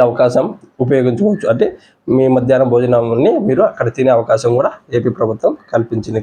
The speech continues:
కాబట్టి ఖచ్చితంగా ఇంటర్మీడియట్ చదువుకుంటున్నటువంటి విద్యార్థులకి ఒక మంచి శుభవార్త అని చెప్పాలి. ఇది కూడా జనవరి నుంచి స్టార్ట్ అవుతుంది. కాబట్టి ఇది న్యూ ఇయర్ కానుక అని చెప్పవచ్చు. అంటే న్యూ ఇయర్గా కొత్త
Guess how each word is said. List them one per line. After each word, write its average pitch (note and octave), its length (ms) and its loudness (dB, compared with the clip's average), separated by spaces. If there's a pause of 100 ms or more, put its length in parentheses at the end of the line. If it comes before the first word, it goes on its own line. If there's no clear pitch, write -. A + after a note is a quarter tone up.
కాబట్టి A#2 340 0 (540)
ఖచ్చితంగా A#2+ 500 -2 (520)
ఇంటర్మీడియట్ F3 480 2
చదువుకుంటున్నటువంటి B2 840 0 (160)
విద్యార్థులకి A#2 680 0 (360)
ఒక G#2 80 -6 (400)
మంచి F3+ 320 2
శుభవార్త B2+ 500 0 (340)
అని B2 160 0
చెప్పాలి. A#2 400 0
ఇది D3+ 160 2
కూడా G#3 160 2 (480)
జనవరి E3 380 2 (560)
నుంచి C#3+ 280 2 (220)
స్టార్ట్ C3 340 0
అవుతుంది. B2+ 400 0
కాబట్టి B2 300 0 (280)
ఇది B2+ 160 2 (600)
న్యూ E3+ 100 2 (100)
ఇయర్ G3 200 6 (180)
కానుక C#3 300 0 (200)
అని B2 160 2 (160)
చెప్పవచ్చు. A2+ 460 0 (100)
అంటే A#2+ 180 0 (340)
న్యూ C#3+ 200 4
ఇయర్గా D3 260 2 (140)
కొత్త - 220 -2